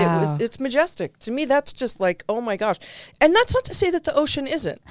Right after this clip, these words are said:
Speaker 2: No, it gives you just, it's a whole
Speaker 1: The
Speaker 2: different
Speaker 1: ocean has an
Speaker 2: vibration.
Speaker 1: energy and
Speaker 2: It's
Speaker 1: all
Speaker 2: a
Speaker 1: that,
Speaker 2: whole
Speaker 1: yeah.
Speaker 2: different vibration. Culture, people.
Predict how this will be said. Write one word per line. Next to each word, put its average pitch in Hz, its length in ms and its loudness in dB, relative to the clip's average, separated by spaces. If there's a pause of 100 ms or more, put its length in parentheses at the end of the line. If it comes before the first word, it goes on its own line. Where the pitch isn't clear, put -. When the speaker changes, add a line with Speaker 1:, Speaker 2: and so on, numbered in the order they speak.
(100)
Speaker 2:
No, 302 340 8
it 285 140 2
gives 453 200 -2
you 466 140 -4
just, 440 180 -8
it's 269 200 -4
a 269 60 4
whole 269 340 4
Speaker 1:
The 311 60 -4
Speaker 2:
different 226 180 6
Speaker 1:
ocean 262 140 4
has 240 200 10
an 196 60 10
Speaker 2:
vibration. 190 260 6
Speaker 1:
energy 196 420 2
and 175 100 0
Speaker 2:
It's 143 80 -4
Speaker 1:
all 175 180 4
Speaker 2:
a 180 40 0
Speaker 1:
that, 160 140 0
Speaker 2:
whole - 100 -2
Speaker 1:
yeah. - 140 2
Speaker 2:
different 220 340 -2
vibration. 170 580 -2
Culture, 254 600 -2
people. 240 720 -4